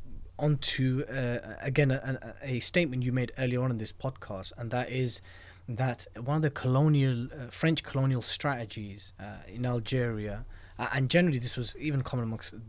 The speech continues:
the British as well, but it was more violently apparent with the French in Algeria, but it was existing amongst different European colonial powers. And that is how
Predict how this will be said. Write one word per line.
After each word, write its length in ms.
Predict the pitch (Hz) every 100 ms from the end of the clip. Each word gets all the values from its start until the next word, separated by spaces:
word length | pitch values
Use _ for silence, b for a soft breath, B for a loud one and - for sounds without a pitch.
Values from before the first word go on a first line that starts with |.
| 117
the 100 | 117
British 360 | 131 131 120
as 140 | 107 -
well, 100 | 120
but 140 | 120
it 60 | 120
was 180 | 110 120
more 400 | 135 135 123 - B B B B -
violently 640 | 104 120 147 139 127 123
apparent 560 | 120 - 131 120 101 - -
with 160 | 120
the 60 | -
French 400 | - 135 101 -
in 80 | 107
Algeria, 420 | 107 101 113 104
but 140 | 117
it 80 | 110
was 140 | 123 117
existing 400 | 117 135 120 113
amongst 260 | 110 -
different 240 | 113 - 107
European 300 | 101 - 101
colonial 260 | 110 101
powers. 360 | - 117 92 - B B B B -
And 120 | 135
that 200 | 180 -
is 160 | 165 -
how 560 | - 143 127 120 113